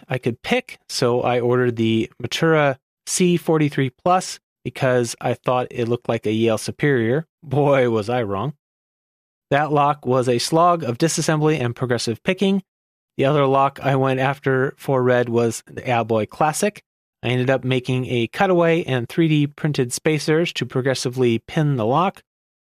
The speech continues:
I also made one of the <laughs> jankiest picks known to man, but it worked. Finally, black belt. Since I had already had black credit for the classic, I decided to go for another Alloy.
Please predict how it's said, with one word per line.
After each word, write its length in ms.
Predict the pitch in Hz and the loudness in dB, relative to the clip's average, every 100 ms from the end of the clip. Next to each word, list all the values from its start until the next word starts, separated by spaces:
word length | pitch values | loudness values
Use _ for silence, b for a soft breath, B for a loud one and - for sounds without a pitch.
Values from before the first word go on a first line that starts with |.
| _ 131 | _ -4
I 60 | |
also 280 | 127 - 127 | -2 0 0
made 280 | 123 123 120 | 2 0 0
one 360 | 117 120 117 | 0 0 -2
of 220 | - 110 110 | -4 -4 -2
the 160 | 117 | -2
<laughs> 20 | |
jankiest 640 | 107 143 165 165 175 147 - | -2 0 -2 -2 -4 -2 -2
picks 280 | 147 - | -4 -2
known 340 | 139 156 143 147 | 0 2 2 0
to 140 | 147 | 0
man, 420 | 123 120 123 120 - | 0 0 0 -2 -4
but 220 | 107 98 | -2 -2
it 200 | 107 - | -2 -2
worked. 360 | 131 110 - - _ _ _ _ _ _ _ - | -2 -2 -4 -20 _ _ _ _ _ _ _ -2
Finally, 480 | 135 131 135 135 | 0 2 2 0
black 440 | - 120 143 143 - | -4 0 0 -2 -2
belt. 280 | 104 - - _ - | -4 -4 -14 _ -12
Since 240 | - 120 | -8 -2
I 80 | 113 | 0
had 120 | 117 | 2
already 380 | 156 175 160 156 | 4 4 2 0
had 580 | - - 160 151 143 120 | -6 -2 2 2 0 -2
black 300 | 135 139 - | -2 -2 -2
credit 380 | 143 131 135 - | 0 0 -2 -4
for 400 | - 131 123 120 | -6 -2 0 0
the 240 | 113 113 107 | 0 -2 -2
classic, 600 | - 208 190 160 143 - _ | 0 0 2 -2 -2 -12 _
I 60 | 135 | -6
decided 360 | 131 165 160 | 0 0 2
to 60 | 135 | 0
go 220 | 127 127 | 2 0
for 220 | - 120 | 0 -2
another 260 | 113 110 110 | 0 0 0
Alloy. 420 | 139 151 120 104 | 0 -2 0 -2